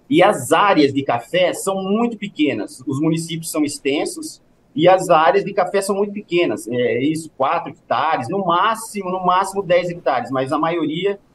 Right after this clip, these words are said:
são dez hectares, são quatro hectares.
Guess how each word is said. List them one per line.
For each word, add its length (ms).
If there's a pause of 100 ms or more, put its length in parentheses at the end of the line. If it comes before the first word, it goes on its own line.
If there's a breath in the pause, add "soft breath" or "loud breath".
(440)
são 360
dez 240
hectares, 720 (500)
são 160
quatro 300
hectares. 680